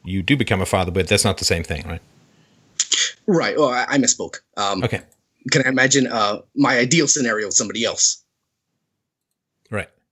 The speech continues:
Speaker 2: That was the question. Uh, that's
Speaker 1: And your
Speaker 2: I
Speaker 1: thought
Speaker 2: can't.
Speaker 1: was?
Speaker 2: I can't.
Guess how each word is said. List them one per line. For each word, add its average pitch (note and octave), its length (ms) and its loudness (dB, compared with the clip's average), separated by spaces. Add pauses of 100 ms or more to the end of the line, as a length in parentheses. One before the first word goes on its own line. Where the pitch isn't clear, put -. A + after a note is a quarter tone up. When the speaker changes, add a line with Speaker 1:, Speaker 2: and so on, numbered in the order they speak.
(440)
Speaker 2:
That A2 80 2
was G2+ 100 0
the - 60 -4
question. - 680 -2 (680)
Uh, C#2+ 240 -2 (180)
that's - 540 0 (2250)
Speaker 1:
And A2+ 320 0
your A2+ 240 2
Speaker 2:
I G2 60 2
Speaker 1:
thought A2 100 2
Speaker 2:
can't. G#2 120 0
Speaker 1:
was? G2+ 440 0 (1600)
Speaker 2:
I A2+ 180 2
can't. C3+ 340 0